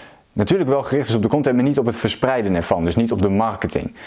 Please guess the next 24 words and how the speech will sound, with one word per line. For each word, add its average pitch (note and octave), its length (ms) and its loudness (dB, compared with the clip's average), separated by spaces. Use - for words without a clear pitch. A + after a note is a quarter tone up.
Eh, F2+ 140 -2
waar B2 140 2
ik C3 60 -4
mij B2+ 200 2
als B2 180 -2
allereerst C#3 380 2
op G#2+ 60 0
focus, C#3 420 0
is A2 140 0
dat G#2+ 160 0
ene B2 320 2
grote G#2 360 0
project. G#2 360 0
Dus E2+ 120 -2
dat A#2 120 0
kan C3 180 0
betekenen A2 480 0
dat G2 100 0
ik F#2 80 0
bijvoorbeeld F#2 500 0
een F2+ 200 0
programma B2 500 0
wil F#2 120 2
maken, D2 360 -2